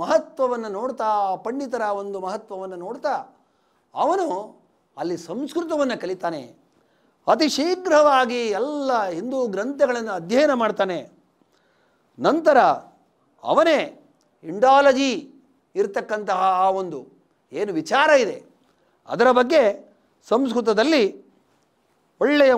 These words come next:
ಒಂದು ಗ್ರಂಥವನ್ನು ರಚಿಸ್ತಾನೆ. ಪತಂಜಲಿ ಯೋಗಸೂತ್ರದ ಕಿತಾಬೆಲ್ ಪತಾಂಜಲ್ ಅನ್ನತಕ್ಕಂಥ ಒಂದು ಗ್ರಂಥವನ್ನು ರಚಿಸ್ತಾನೆ. ಮತ್ತು ಅನೇಕ ಸಂಸ್ಕೃತ ಪುಸ್ತಕಗಳನ್ನು ಅರೇಬಿಕ್ ಮತ್ತು ಪರ್ಷಿಯಾ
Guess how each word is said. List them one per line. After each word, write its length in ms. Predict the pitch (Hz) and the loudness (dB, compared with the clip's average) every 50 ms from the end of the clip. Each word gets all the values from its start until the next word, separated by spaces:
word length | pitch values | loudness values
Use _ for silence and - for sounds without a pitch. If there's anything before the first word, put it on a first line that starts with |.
| 226 | 2
ಒಂದು 160 | 226 214 196 175 139 123 - _ _ _ _ _ _ _ _ _ _ _ _ _ _ _ _ _ _ _ _ _ _ - | 2 2 2 0 0 -2 -8 _ _ _ _ _ _ _ _ _ _ _ _ _ _ _ _ _ _ _ _ _ _ -8
ಗ್ರಂಥವನ್ನು 480 | - 160 190 240 240 294 277 285 277 269 262 262 | -4 -4 -4 0 2 4 4 6 6 6 4 4
ರಚಿಸ್ತಾನೆ. 440 | 220 269 247 262 269 262 254 254 262 - - - _ _ _ _ _ _ _ _ _ _ _ - | 4 2 0 2 2 2 2 0 -2 -6 -12 -20 _ _ _ _ _ _ _ _ _ _ _ -4
ಪತಂಜಲಿ 480 | - 196 - 285 294 269 294 285 285 285 285 285 277 262 | 0 2 4 4 4 4 4 4 4 4 4 6 6 6
ಯೋಗಸೂತ್ರದ 520 | 262 262 262 247 254 247 214 - 233 226 240 220 202 208 | 6 6 6 4 4 0 -6 -4 0 2 4 4 2 2
ಕಿತಾಬೆಲ್ 600 | - 208 185 269 277 277 285 277 262 262 254 254 254 226 | -2 0 4 6 6 6 6 6 4 4 2 2 0 -2
ಪತಾಂಜಲ್ 580 | 220 180 226 240 262 262 254 233 202 233 240 247 233 | -4 -2 0 0 0 0 0 0 2 2 2 2 0
ಅನ್ನತಕ್ಕಂಥ 480 | 226 226 214 - 202 - 226 214 202 220 208 196 170 131 - - _ _ _ _ _ _ _ _ _ _ _ _ _ _ - | -2 -2 -4 -6 -4 -4 -6 -4 0 2 4 4 4 2 -2 -10 _ _ _ _ _ _ _ _ _ _ _ _ _ _ -8
ಒಂದು 180 | 202 220 202 180 160 | -4 -2 -2 -2 -2
ಗ್ರಂಥವನ್ನು 460 | 165 202 247 254 294 285 285 277 262 240 | -2 -4 0 2 2 4 4 4 4 4
ರಚಿಸ್ತಾನೆ. 480 | 240 196 233 214 - - 233 226 214 196 156 120 - - _ _ _ _ _ _ _ _ _ _ _ - | 2 2 0 -2 0 2 2 2 2 0 -2 -4 -10 -18 _ _ _ _ _ _ _ _ _ _ _ -2
ಮತ್ತು 200 | 196 247 - - 220 185 | -2 -2 0 2 2 2
ಅನೇಕ 480 | 190 226 277 311 339 349 349 339 311 - 285 190 226 | 4 4 6 6 8 8 8 6 6 4 0 0 0
ಸಂಸ್ಕೃತ 380 | 247 311 320 - 247 285 254 269 247 - | -2 -4 -4 -6 -6 -2 0 0 0 0
ಪುಸ್ತಕಗಳನ್ನು 640 | 233 - - 247 277 254 226 220 262 339 370 311 240 185 147 - - _ _ _ _ _ _ _ - | -2 -8 -4 0 0 2 2 2 2 2 2 2 2 0 -2 -6 -14 _ _ _ _ _ _ _ -2
ಅರೇಬಿಕ್ 440 | 135 156 220 277 302 320 320 285 311 294 | 2 4 4 4 4 4 2 0 -2 -4
ಮತ್ತು 160 | 247 233 247 220 226 196 | -2 0 0 0 0 0
ಪರ್ಷಿಯಾ 360 | 180 175 - - 277 320 330 | -2 -2 -4 -2 2 4 4